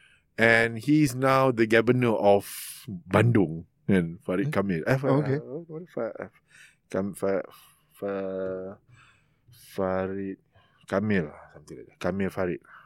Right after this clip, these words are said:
Speaker 2: Huh.
Speaker 1: He's the governor of Bandung sekarang ni, kan.
Speaker 2: Okay.
Speaker 1: Oh, so, kalau I dapat jumpa dia, best lah, boleh cakap dia, "I remember your lecture about your house, you talk about your house and whatnot,"
Speaker 2: Out
Speaker 1: kan.
Speaker 2: there back in Bandung, okay.
Speaker 1: Uh, so anyway,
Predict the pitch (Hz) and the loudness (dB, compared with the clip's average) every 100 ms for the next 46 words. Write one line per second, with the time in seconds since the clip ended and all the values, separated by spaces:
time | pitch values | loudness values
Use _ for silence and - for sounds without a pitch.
0 | _ - 104 85 _ - 90 85 80 95 | _ 0 0 0 _ -16 -12 -12 -10 2
1 | 113 127 120 101 104 110 92 - 95 101 | 4 4 4 6 4 4 0 0 0 0
2 | 104 95 76 _ - 113 110 143 - _ | 0 -2 -4 _ -6 0 2 2 -4 _
3 | _ 80 80 78 180 143 139 139 - _ | _ -18 -16 -14 -8 -6 -4 -6 -14 _
4 | _ - - _ _ 98 95 101 95 95 | _ -20 -20 _ _ -4 -2 0 -2 -4
5 | 98 110 113 113 101 87 95 82 85 - | -2 0 0 0 0 -2 -2 -2 -6 -6
6 | 76 85 - 104 98 110 123 127 87 92 | -6 -6 -4 0 0 0 -2 -2 0 0
7 | 95 85 - 107 87 80 90 - 107 107 | -2 -4 -2 -2 -2 -2 -2 0 0 0
8 | - 110 - - 92 69 90 - 95 92 | 0 -4 -2 -4 -4 -6 -8 -6 -6 -4
9 | 95 82 - - - 90 127 110 110 113 | -8 -8 -8 -8 -8 0 2 4 2 0
10 | 110 107 110 123 117 110 90 78 78 - | -2 -2 -2 0 0 0 -2 -4 -4 4
11 | 127 120 127 90 107 | 6 6 2 2 0